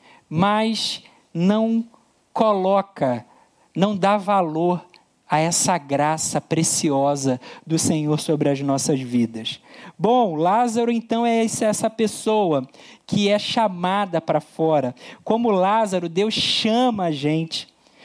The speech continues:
Como Lázaro, nós também devemos ser um sinal da graça de Deus. Eu e você fomos chamados por Deus para apontarmos os méritos de Jesus.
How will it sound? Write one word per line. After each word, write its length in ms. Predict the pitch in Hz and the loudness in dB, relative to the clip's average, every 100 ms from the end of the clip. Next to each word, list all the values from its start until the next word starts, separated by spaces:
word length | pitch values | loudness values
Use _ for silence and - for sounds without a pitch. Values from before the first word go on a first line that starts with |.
| - - | -10 0
Como 240 | 247 240 | 0 2
Lázaro, 560 | 196 202 240 214 185 180 | 2 4 2 0 -2 -2
nós 220 | 214 - | -2 -2
também 720 | 233 214 185 214 240 214 151 - - - | -2 0 0 0 0 -2 -4 -10 -20 -12
devemos 600 | - 202 202 196 233 226 | 0 2 2 0 0 0
ser 260 | - - 226 | 0 2 0
um 140 | 233 | 0
sinal 720 | - - 262 220 190 196 233 208 | -2 0 2 0 0 2 0 0
da 160 | 180 | -2
graça 360 | 165 160 156 156 | 2 0 0 -2
de 120 | 143 | -4
Deus. 480 | 127 123 120 - - - - - - - | 0 0 0 -6 -8 -14 -20 -20 -10 0
Eu 380 | 220 262 277 247 | 2 2 2 0
e 20 | |
você 640 | 196 190 262 - 214 214 | 0 0 0 0 2 0
fomos 340 | - 208 214 | -2 -6 -4
chamados 920 | 196 - 226 208 170 185 208 185 156 - | -2 0 0 -2 -2 0 -2 -2 -8 -6
por 340 | - 240 185 | -2 0 0
Deus 640 | 147 175 208 214 156 - - - - | 0 2 2 0 -4 -10 -14 -18 -4
para 200 | 214 226 | 0 0
apontarmos 920 | 226 262 247 - 240 247 269 254 240 | 0 -2 -4 -4 0 2 2 0 -2
os 140 | 233 202 | -4 -2
méritos 580 | 190 214 226 214 220 | 0 2 0 -2 -6
de 80 | 180 | -4
Jesus. 720 | 180 202 175 160 190 190 - | 0 0 0 -2 0 0 -2